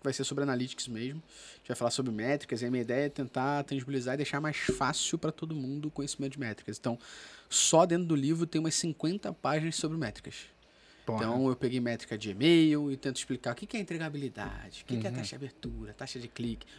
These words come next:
Speaker 1: uma coisa bem basicona, no sentido, de fato, da, servir pra pessoa aquilo ali como um glossário.
Speaker 2: Sim.
Speaker 1: Ela até algum momento ela volta e fala assim, "Que, que porra é M Q L? Deixa eu voltar aqui. Que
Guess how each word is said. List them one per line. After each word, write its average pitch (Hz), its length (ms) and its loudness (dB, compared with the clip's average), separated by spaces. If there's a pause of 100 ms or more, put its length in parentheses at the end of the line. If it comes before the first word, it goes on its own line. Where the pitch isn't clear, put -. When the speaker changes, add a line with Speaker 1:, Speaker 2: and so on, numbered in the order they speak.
Speaker 1:
uma 120 80 -12
coisa 143 180 4
bem 147 180 0
basicona, 139 600 -4
no 117 80 -6
sentido, 143 440 -2 (240)
de 156 80 -2
fato, 165 340 4
da, 180 80 0 (260)
servir 151 580 2
pra 202 100 -2
pessoa 165 320 0
aquilo 151 180 0
ali 139 180 2
como 160 280 -6
um 170 80 -4
glossário. 131 500 0 (140)
Speaker 2:
Sim. 135 280 8 (140)
Speaker 1:
Ela 139 120 12
até 147 100 10
algum 208 140 10
momento 190 220 4
ela 180 140 6
volta 185 200 4
e - 20 -8
fala 202 100 -2
assim, - 200 -10
"Que, - 120 -8
que - 160 -12
porra 269 380 -4
é 233 60 0
M 214 160 0
Q - 180 -6
L? 117 420 -2 (320)
Deixa - 140 -6
eu - 40 -2
voltar 151 240 -2
aqui. - 180 -8
Que - 120 0